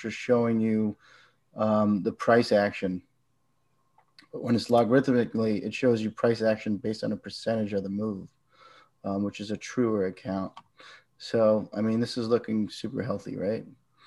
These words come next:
Um, if we turn on some indicators here, Ichimoku Cloud, um, let's go down to a weekly chart.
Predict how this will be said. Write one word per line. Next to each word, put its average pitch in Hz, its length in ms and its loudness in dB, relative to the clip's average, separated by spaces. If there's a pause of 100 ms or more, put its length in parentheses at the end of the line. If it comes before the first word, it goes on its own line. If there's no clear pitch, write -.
(440)
Um, 101 200 -4
if 104 140 -8
we 110 100 -4
turn 113 280 -4
on 107 400 -2 (840)
some 123 220 -2
indicators 110 560 0
here, 107 420 -2 (640)
Ichimoku 107 580 -4
Cloud, 53 640 -4 (920)
um, 107 600 -8 (1900)
let's - 220 -12
go 117 180 -2
down 107 400 -2
to 101 540 -8
a - 40 -12
weekly 113 380 -8
chart. 110 520 -2